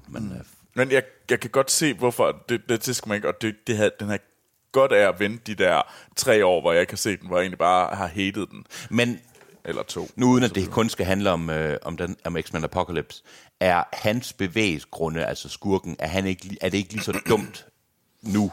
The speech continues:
Speaker 1: som det var dengang? For det var det, der generede mig
Speaker 2: Nå, er det,
Speaker 1: grænse.
Speaker 2: han ville, skurken, han ville, han ville gøre sådan noget med, at, øh, han ville jo egentlig bare overtage verdens herredømme.
Speaker 1: Jo, men den måde,
Speaker 2: Han
Speaker 1: han
Speaker 2: var jo
Speaker 1: gjorde
Speaker 2: bare,
Speaker 1: det... På
Speaker 2: han var bare the brain.
Speaker 1: Jo, jo, men den måde, han gjorde det på at omvende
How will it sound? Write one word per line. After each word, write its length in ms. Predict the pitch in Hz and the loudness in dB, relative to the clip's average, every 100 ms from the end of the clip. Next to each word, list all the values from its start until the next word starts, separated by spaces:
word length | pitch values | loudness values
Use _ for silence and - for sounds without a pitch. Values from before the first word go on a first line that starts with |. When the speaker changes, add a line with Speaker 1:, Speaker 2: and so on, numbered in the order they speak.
| - | -4
Speaker 1:
som 180 | - 85 | -6 -4
det 100 | 76 | -2
var 100 | 78 | -2
dengang? 360 | 78 65 78 - | -2 -6 -8 -8
For 80 | - | -6
det 80 | 80 | -4
var 60 | |
det, 300 | 76 110 101 | -2 -2 -2
der 80 | - | -4
generede 340 | - 85 87 73 | -8 -6 -4 -4
mig 120 | 71 - | -8 -4
Speaker 2:
Nå, 60 | 98 | 0
er 40 | |
det, 80 | 85 | 2
Speaker 1:
grænse. 160 | 85 92 | 0 -6
Speaker 2:
han 80 | |
ville, 280 | 95 95 98 113 _ _ | -8 -8 -8 -12 _ _
skurken, 380 | - - 101 95 | -16 -4 -4 -4
han 180 | 90 90 | -6 -6
ville, 260 | 92 92 | -4 -4
han 100 | 90 | -6
ville 120 | 95 92 | -6 2
gøre 220 | 101 104 | 4 4
sådan 120 | 104 | 2
noget 160 | 98 95 | -2 0
med, 100 | 95 | 0
at, 340 | 92 92 - | 0 -2 -2
øh, 180 | 92 87 | -2 -2
han 100 | 95 | -2
ville 120 | 95 | 0
jo 60 | 101 | 0
egentlig 200 | 107 92 | -2 0
bare 280 | 90 95 90 - - - _ _ - | 4 4 2 -6 -20 -20 _ _ 0
overtage 420 | 101 107 - 87 | 4 4 2 -2
verdens 440 | 82 92 92 - - | 0 -2 -6 -14 -8
herredømme. 340 | 85 90 92 | -6 -6 -4
Speaker 1:
Jo, 100 | 110 | 0
men 180 | 104 98 | 2 2
den 140 | 107 | 2
måde, 220 | 98 95 95 | 2 2 4
Speaker 2:
Han 40 | |
Speaker 1:
han 60 | 92 | 4
Speaker 2:
var 80 | |
jo 60 | 98 | 6
Speaker 1:
gjorde 160 | 98 92 | 6 6
Speaker 2:
bare, 80 | 101 | 4
Speaker 1:
det... 140 | 90 | 0
På 60 | - | -2
Speaker 2:
han 80 | 95 | 2
var 100 | 95 | 2
bare 180 | 92 90 | 2 0
the 80 | 87 | -2
brain. 340 | 87 85 95 _ _ _ _ _ - 64 _ 78 76 80 - | -6 -6 -10 _ _ _ _ _ -20 -20 _ _ _ -18 -12
Speaker 1:
Jo, 240 | 107 104 | 0 4
jo, 200 | 110 101 | 6 4
men 320 | 98 95 87 - - - | 4 0 -2 -6 -16 -8
den 120 | 104 | -4
måde, 160 | 95 90 | 0 -2
han 80 | 87 | -2
gjorde 280 | 95 95 | 2 2
det 40 | - | 2
på 80 | 92 | 0
at 80 | - | 2
omvende 520 | 90 98 95 82 69 | 0 2 2 0 -4